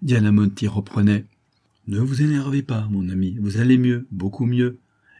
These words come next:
Il ne faudrait pas risquer de retomber malade juste au moment où je ne saurais trop vous l'affirmer. Vous allez reconquérir tout le bonheur que vous avez perdu. Écoutez-moi donc avec beaucoup de calme. D'ailleurs, tout va pour le mieux,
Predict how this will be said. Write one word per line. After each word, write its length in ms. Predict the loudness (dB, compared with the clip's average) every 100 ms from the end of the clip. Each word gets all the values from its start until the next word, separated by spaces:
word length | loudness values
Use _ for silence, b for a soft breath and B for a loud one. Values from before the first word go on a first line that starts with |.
| -4
Il 100 | -2
ne 120 | -2
faudrait 300 | -6 -8 -8
pas 100 | -10
risquer 400 | -10 -10 -4 -2
de 80 | -2
retomber 440 | -6 -4 -4 -2
malade 360 | 0 0 -2 -4
juste 240 | -8 -2
au 40 |
moment 360 | 2 4 2 0 B B
où 80 | -10
je 120 | -2
ne 80 | -2
saurais 300 | -2 -4 -6
trop 180 | -8 -4
vous 80 | 0
l'affirmer. 540 | 0 0 0 2 2 -2 _ _ _ _
Vous 120 | -6
allez 160 | -4 -2
reconquérir 680 | -4 -6 -8 -6 -2 -2 -2
tout 140 | -2
le 80 | -2
bonheur 440 | 0 0 0 -2
que 100 | -6
vous 120 | -4
avez 160 | -2 -2
perdu. 480 | 0 0 2 2 0 _ _ _ _ _ _ _ _
Écoutez-moi 500 | -10 -4 -2 0 0
donc 240 | 2 0 0
avec 220 | -2 0
beaucoup 240 | -2 -4
de 80 | -4
calme. 480 | -2 -2 0 2 0 -2 _ _
D'ailleurs, 420 | -2 2 2 2 0
tout 140 | -2
va 140 | -2
pour 160 | -4 -4
le 80 | -2
mieux, 240 | 0 0